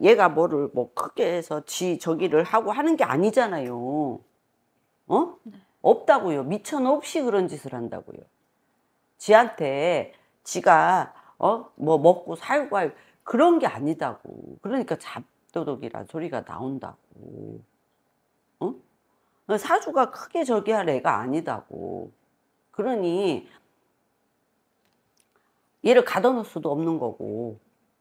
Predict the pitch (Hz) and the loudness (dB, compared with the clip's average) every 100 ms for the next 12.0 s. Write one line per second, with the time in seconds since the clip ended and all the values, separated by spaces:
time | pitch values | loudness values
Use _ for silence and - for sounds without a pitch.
0 | _ 196 208 226 _ _ _ 160 190 165 | _ -8 -8 -12 _ _ _ -4 -4 -4
1 | - - 156 220 180 - 117 117 127 139 | -10 -2 0 0 -2 -8 -4 -2 0 -4
2 | 101 - - 127 87 - _ _ _ _ | -4 -6 -2 -2 -2 -10 _ _ _ _
3 | _ _ _ _ _ _ _ _ _ _ | _ _ _ _ _ _ _ _ _ _
4 | _ _ _ _ 208 294 285 196 170 202 | _ _ _ _ 6 8 6 6 4 2
5 | 277 240 202 156 - - 151 139 107 - | -2 -2 -4 -4 -6 -8 -6 -6 -8 -12
6 | 73 - 113 _ _ _ _ _ _ _ | -14 -18 -20 _ _ _ _ _ _ _
7 | _ _ _ _ _ - 247 _ _ 302 | _ _ _ _ _ -20 -20 _ _ -18
8 | 180 _ 156 220 190 160 175 247 240 226 | -18 _ -2 0 2 0 0 -4 -6 -4
9 | 180 - - 143 135 107 107 - - - | -4 -6 -10 -8 -8 -8 -12 -14 -16 -8
10 | 226 202 123 135 135 - 135 151 143 120 | -6 -2 -4 -4 -8 -10 -8 -8 -8 -6
11 | 127 120 101 - 101 82 120 123 110 | -6 -4 -8 -10 -6 -4 -4 -8 -12